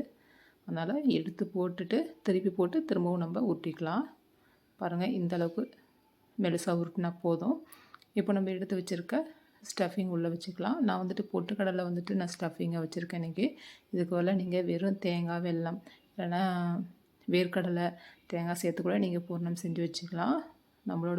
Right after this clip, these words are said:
விருப்பம் தான் பூரணம். இந்த மாதிரி ஃபுல்லாக ஸ்ப்ரெட் பண்ணி விட்டுட்டு இப்போ நம்ம மடிச்சிட்டு இந்த மாதிரி கட் பண்ணிக்கலாங்க. நான் வந்துட்டு எடிட் பண்ணும்போது மடிக்க, மடிக்கிறத கட் பண்ணிட்டேன்.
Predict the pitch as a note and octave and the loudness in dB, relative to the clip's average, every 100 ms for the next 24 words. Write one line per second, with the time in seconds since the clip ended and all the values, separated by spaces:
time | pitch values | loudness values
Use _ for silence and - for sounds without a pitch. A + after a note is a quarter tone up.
0 | F3 F3+ F#3+ F3+ E3+ F3+ F3 E3+ E3+ G3 | 0 -2 -2 -2 -2 -2 0 0 4 4
1 | D#4+ - - - - _ _ _ _ _ | 2 -2 -20 -20 -20 _ _ _ _ _
2 | _ _ _ - _ _ - G#3 G3 G3 | _ _ _ -20 _ _ 0 2 4 0
3 | - F#3 G3 G3 - F3+ E3+ F#3+ F3+ F3 | 0 2 2 0 -2 -2 -2 -2 -2 0
4 | F3+ F3 D4 F#4 - - _ G3+ F3+ F3+ | -2 0 -2 -2 -10 -20 _ -2 0 0
5 | F3 E3+ E3+ F#3 G3 F#3 C4+ G#3 F3 F3 | 0 0 0 0 2 2 2 2 2 0
6 | F3 F3 - F3 E3+ E3 E3 F#3 E3 - | 0 -2 0 0 0 -2 0 0 0 -8
7 | - - - F#3+ F3+ F3 F#3+ F3+ F#3 G3 | -20 -20 -4 -2 0 0 2 2 2 0
8 | F3+ F3+ F3 F3+ F#3+ F3+ F3 F3 F#3 F#3 | 0 2 0 2 2 2 0 0 0 0
9 | F3 F3+ F3 F3+ F#3 F3+ F3+ E3 - F#3+ | 0 0 0 0 -2 -2 -2 -4 -2 -2
10 | F#3 F3+ A#3 | 0 2 2